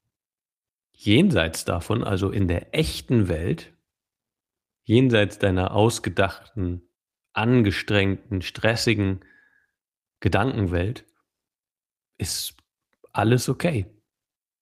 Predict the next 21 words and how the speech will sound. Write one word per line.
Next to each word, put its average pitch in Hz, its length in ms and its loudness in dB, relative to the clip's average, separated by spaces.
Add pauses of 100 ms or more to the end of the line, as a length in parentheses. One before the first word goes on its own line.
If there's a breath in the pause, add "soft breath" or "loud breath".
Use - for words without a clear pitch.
Ja, 120 140 -4
bist 104 320 -6
du 131 120 4
in 123 140 2
Ordnung? 120 560 0
Ist - 240 -8
dein 95 340 2 (540)
Leben 117 460 6
in 104 140 0
Ordnung? 104 580 0 (2000)
Ja, 110 100 4
ich 107 100 -2
find 117 220 2 (420 loud breath)
so 120 140 4
schön, 151 340 6
sich 123 120 0
das 120 200 -2
bewusst 127 420 0
zu 135 100 0
machen, 107 320 0
dass 107 240 -2